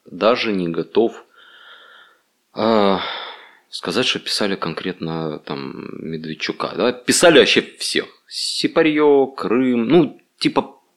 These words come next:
просто всех. Это очень понятная, правильная и масштабная, э, операция, когда происходит такой трындец. Все, вопросов нет. Э, то, что в, там, пятнадцатом году, да, в шестнадцатом, когда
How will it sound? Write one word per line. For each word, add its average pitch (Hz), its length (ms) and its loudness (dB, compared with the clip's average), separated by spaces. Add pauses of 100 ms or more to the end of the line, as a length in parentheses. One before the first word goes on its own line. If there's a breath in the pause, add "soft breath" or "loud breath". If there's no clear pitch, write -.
(120)
просто - 380 4
всех. - 360 -4
Это 160 180 4
очень 160 380 4
понятная, 110 600 0
правильная 90 720 -2
и 101 240 0
масштабная, 82 960 0
э, 78 760 0
операция, 127 720 4
когда 95 340 2
происходит 92 560 0
такой - 220 -4
трындец. 76 720 -4 (520)
Все, - 340 -6
вопросов 87 540 -2
нет. - 200 -10 (800 loud breath)
Э, 95 840 4 (1080)
то, 165 200 6
что 131 960 2 (680)
в, 107 440 0
там, 90 200 -2
пятнадцатом 87 800 -2
году, 76 500 -6
да, 92 240 -4
в - 80 -14
шестнадцатом, - 580 -4
когда 90 320 -2